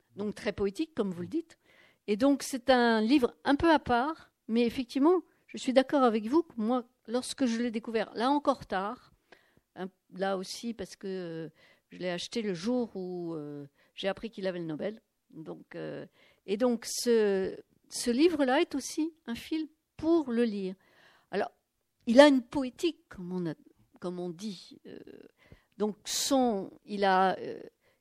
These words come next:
il construit ses, ses œuvres et son idée de la littérature et il la met en œuvre à la manière d'un poète, bien sûr, et avec, euh, le langage et sa préoccupation,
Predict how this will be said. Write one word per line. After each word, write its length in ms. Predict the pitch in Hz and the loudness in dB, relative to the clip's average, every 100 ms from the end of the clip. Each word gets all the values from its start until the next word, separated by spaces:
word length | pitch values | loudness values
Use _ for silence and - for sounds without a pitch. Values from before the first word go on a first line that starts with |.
| _ | _
il 180 | 180 190 | -18 -12
construit 680 | - 247 - - - 262 262 | -4 -2 -4 -10 -10 -6 -6
ses, 400 | - 214 175 175 | -8 -8 -8 -8
ses 360 | - - 190 | -14 -10 -2
œuvres 180 | 240 214 | 0 0
et 40 | 196 | -6
son 260 | 208 190 | -6 -4
idée 220 | 202 202 | 0 2
de 80 | 202 | 2
la 100 | 180 | 0
littérature 640 | 170 185 180 170 - 320 233 | -4 -6 -6 -6 0 0 2
et 60 | |
il 100 | 175 | -2
la 120 | 165 170 | -2 0
met 360 | 185 247 233 - | 2 0 0 -2
en 240 | 180 175 | -2 0
œuvre 540 | 196 277 302 208 180 165 _ - - _ - _ | 2 4 4 2 -4 -4 _ -20 -20 _ -20 _
à 80 | 196 | -2
la 140 | 190 180 | 0 0
manière 340 | 185 233 254 | 0 2 0
d'un 120 | 190 175 | 0 0
poète, 520 | 233 196 - - - _ - _ | 0 0 -4 -20 -20 _ -20 _
bien 140 | 170 208 | -2 -2
sûr, 320 | - 185 160 _ _ _ _ | -2 -6 -6 _ _ _ _
et 160 | 190 185 | -2 0
avec, 540 | 165 175 220 - - | 0 -2 -4 -4 -8
euh, 120 | 175 165 _ - | -6 -6 _ 2
le 160 | 196 | 6
langage 720 | 185 180 175 226 254 247 214 - _ | 8 6 4 2 4 2 -2 -12 _
et 80 | 175 | -12
sa 180 | 180 175 | -10 -12
préoccupation, 1300 | - 208 202 196 - 170 170 - 247 247 247 247 | -10 0 0 0 -12 -12 -12 -10 -4 -2 0 -2